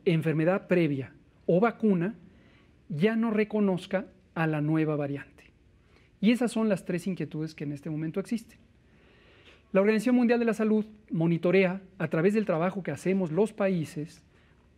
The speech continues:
la distribución territorial en el mundo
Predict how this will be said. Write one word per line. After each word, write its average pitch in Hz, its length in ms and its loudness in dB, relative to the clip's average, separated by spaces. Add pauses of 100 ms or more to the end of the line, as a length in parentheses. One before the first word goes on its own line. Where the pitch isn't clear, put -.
(220)
la 180 180 4
distribución 185 920 0
territorial 160 640 2
en 175 100 0
el 190 80 2
mundo 165 400 -2